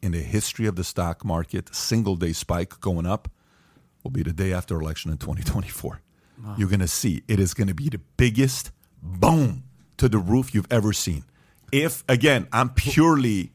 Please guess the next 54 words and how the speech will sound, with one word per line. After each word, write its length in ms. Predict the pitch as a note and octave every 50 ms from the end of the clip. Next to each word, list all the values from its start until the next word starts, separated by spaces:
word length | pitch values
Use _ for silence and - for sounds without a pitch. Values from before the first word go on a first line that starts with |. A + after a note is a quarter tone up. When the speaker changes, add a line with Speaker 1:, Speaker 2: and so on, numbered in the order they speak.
| _ -
Speaker 2:
If 100 | D#3+ C3+ -
who, 240 | - F3+ F3 F3+
if, 240 | F#3+ F3 D#3 D3+ D3+
if, 280 | - E3+ C3 A#2 - -
if, 160 | E3 B2+ - - -
if 180 | E3+ D3 C3 -
the 80 | D3 D3+
Republicans 440 | C#3+ B2 E3+ F#3 G#3 A#3 G#3 C4
Speaker 1:
It's 60 | A#3+ -
Speaker 2:
win, 80 | -
Speaker 1:
not 80 | A#2+ A#2+
Speaker 2:
or 20 |
it 40 | A#2
Speaker 1:
an 40 | G#2+
Speaker 2:
doesn't 160 | - D#3 B2 A#2
Speaker 1:
if. 40 | G#2+
Speaker 2:
matter? 220 | E3+ F3+ E3+ -
Speaker 1:
It's 200 | A2+ F#2+ G2+ -
not 220 | A#2 A#2 B2 B2+ A#2+
an 120 | G#2+ F#2+
if. 360 | G2 G#2 F2 C2 - - - -
Speaker 2:
Oh, 80 | A#2 A2 A2 -
okay. 120 | - - G2+ -
Speaker 1:
It's 200 | - G2+ - -
a 40 | A2
shit 380 | - - - - - B2 - -
show 240 | - - - F#2
in 60 | F2 E2
America, 560 | D#2 D2 C#2 A1 G1+ A#1 - - A#1 - - - - G3 G3 G#3 A3 -
and 120 | A2 G2+ F#2
it 100 | F2+ G#2
ain't 200 | A#2 B2 A#2+ -
changing. 560 | - - A2 A2 A#2+ A#2 F#2+ D#2+ F2+ E4+ - -
Speaker 2:
<laughs> 60 | _ _ -
Speaker 1:
It's 280 | A2+ G#2+ - - -
not 260 | A2 G2+ G#2+ B2 C3+ C3+
an 120 | A#2+ G#2+ -
if. 220 | C3 A2 - - -
It's 140 | G#2 - -
just 220 | - C3 A#2 -
who. 380 | - - - C#3+ D3+ C3+ F#2 - - _ _ _ _
Speaker 2:
Yeah. 200 | - A2+ B2 B2
Speaker 1:
Is 100 | A2 -
it 140 | A2 G2+ F2
gonna 220 | F2 A#2 A2+ G#2+ G2
be 160 | F#2 A2 G#2
a 60 | F#2+ E2
DeSantis? 600 | E2+ F2 - - A#2+ B2 B2+ A#2+ - C3+ - -
Is 140 | - F2 F2
it 100 | F#2+ F2+
gonna 200 | E2+ G#2+ G2 G2+
be 180 | F2+ F#2 G2+ F#2+
a 60 | F2+
whoever? 480 | D#2 A2+ A#2 A2+ A#2+ A#2 F#2+ D#2+ C2